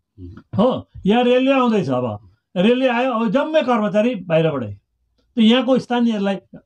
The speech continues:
Speaker 2: अब आउ-, हाम्रो पालिमा चाहिँ स्थानीयहरूको लागि यति कोटा दिनुपर्छ भनेर एउटा डिमान्ड राख्ने। अब यहाँ युनिभर्सिटी बनिने कुरा छ, अहिलेसम्म फाइनल भएन।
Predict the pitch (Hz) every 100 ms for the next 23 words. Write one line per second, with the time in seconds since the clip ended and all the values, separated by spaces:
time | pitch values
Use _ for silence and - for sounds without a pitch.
0 | _ - 269 277 214 185 170 - 135 170
1 | 254 233 185 160 147 131 165 170 - _
2 | - - - 254 262 247 208 175 208 202
3 | 208 196 - 175 170 165 135 135 127 123
4 | 107 147 123 - _ _ - 135 139 135
5 | 117 120 127 147 131 117 107 104 - -
6 | - 220 269 269 254 247 262 254 247 233
7 | 220 214 202 175 170 139 156 180 190 202
8 | 196 147 160 160 139 135